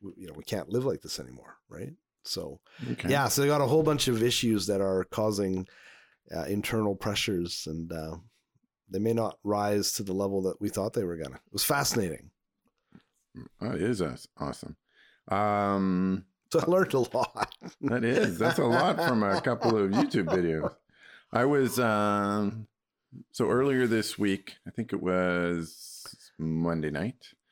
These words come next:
Speaker 1: Yep.
Speaker 2: I was just, you know,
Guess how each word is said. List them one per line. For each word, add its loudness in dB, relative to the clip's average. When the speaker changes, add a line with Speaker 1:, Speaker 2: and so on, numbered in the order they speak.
Speaker 1:
Yep. 0
Speaker 2:
I 2
was 2
just, -4
you -4
know, -4